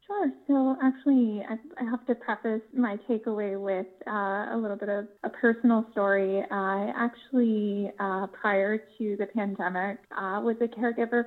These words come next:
for a family member for quite a long time. And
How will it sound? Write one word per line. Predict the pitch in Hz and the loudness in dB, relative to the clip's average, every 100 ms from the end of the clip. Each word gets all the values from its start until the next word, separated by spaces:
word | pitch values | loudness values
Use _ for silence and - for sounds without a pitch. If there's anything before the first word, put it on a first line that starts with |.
| - | 0
for | 226 226 | 0 0
a | 233 247 - | 0 -4 0
family | 233 233 233 | 2 4 2
member | - 220 - 233 - | 0 -4 -2 -4 -2
for | 240 | -4
quite | - 233 - - | -2 -2 -4 -2
a | 240 | 0
long | 226 214 254 233 | 2 2 0 0
time. | 202 233 285 - - 233 | -2 4 4 2 -8 2
And | 254 254 240 240 240 240 | 6 8 6 6 4 2